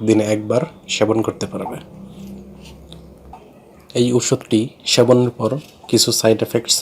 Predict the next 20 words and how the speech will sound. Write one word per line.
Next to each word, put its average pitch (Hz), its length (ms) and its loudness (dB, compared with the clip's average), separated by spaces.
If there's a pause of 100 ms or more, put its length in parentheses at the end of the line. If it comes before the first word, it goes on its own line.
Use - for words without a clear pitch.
বা 110 80 2
পার্শ্ব 113 320 -2
প্রতিক্রিয়া 113 520 0
দেখা 110 260 0
দিতে 107 220 2
পারে, 107 240 2 (300)
যেমন 104 220 2 (680)
মাথা 117 280 4
ঘোরা, 107 320 2 (460)
ডায়রিয়া, 107 420 4 (680)
বমি 117 260 6
বমি 110 280 4 (100)
ভাব, 107 160 2 (680)
পেটে 120 320 4
ব্যথা, 107 300 0 (800)
পরিপাকতন্ত্রের 117 920 4
জটিলতা, 107 560 0 (420)
অতি 120 220 2
সংবাদ-, 110 560 0 (180)
সংবেদনশীলতা 113 880 0